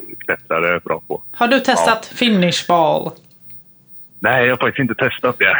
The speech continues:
Speaker 1: Jag är inte, jag är inte så mycket för de här små pilliga greppgrenarna, och det, det är ju lite det jag är bäst på heller, utan det är väl mer tunga, grövre saker som är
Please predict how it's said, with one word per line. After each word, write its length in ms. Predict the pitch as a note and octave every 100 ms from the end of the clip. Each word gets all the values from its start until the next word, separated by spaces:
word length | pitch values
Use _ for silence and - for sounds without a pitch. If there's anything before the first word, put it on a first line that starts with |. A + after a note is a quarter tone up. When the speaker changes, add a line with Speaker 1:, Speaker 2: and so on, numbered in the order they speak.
| - -
Speaker 1:
Jag 100 | B2+
är 40 |
inte, 120 | C#3+ D3
jag 120 | B2+
är 40 | D3
inte 140 | C#3
så 100 | D3
mycket 200 | D3 C3+ -
för 300 | C#3 C#3+ D3
de 120 | A#2+
här 200 | A2 -
små 260 | G#2+ G#2 G#2+
pilliga 560 | - A2+ F#2+ G#2 A#2+ A#2
greppgrenarna, 1080 | A2+ G#2 - - F#2 F2+ F#2+ F#2 F#2 F#2+ G2
och 140 | G2+
det, 200 | G#2 G#2
det 180 | G2 F#2
är 60 | G#2
ju 100 | A2
lite 200 | A#2+ -
det 60 | F#2
jag 140 | F2
är 120 | F2 E2
bäst 420 | G#2+ - - -
på 120 | E2
heller, 400 | E2+ F#2 A2+ G2
utan 400 | F2+ F#2 F2+ F2+
det 80 | F#2+
är 40 |
väl 100 | G2+
mer 140 | G2 F2
tunga, 920 | - A2+ F2+ F2+ F#2 G2+ G2 F#2 F2+
grövre 540 | F2+ F#2+ E2+ E2+ G2+
saker 380 | F2+ E2 D#2 E2+
som 200 | E2 E2
är 260 | D#2+ D2+